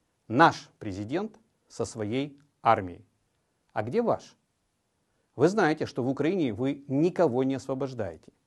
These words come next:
Вы уничтожаете целые города, где совсем недавно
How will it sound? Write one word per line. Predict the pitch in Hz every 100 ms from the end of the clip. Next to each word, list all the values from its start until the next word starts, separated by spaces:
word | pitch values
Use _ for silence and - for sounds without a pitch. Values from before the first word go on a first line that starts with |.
| _ _ _
Вы | 101
уничтожаете | 135 139 139 135 135 175 156 127 117 -
целые | - 147 147
города, | 143 143 139 110 87 - _ _ -
где | 107
совсем | 117 120 - 143 127
недавно | 127 117 147 156 104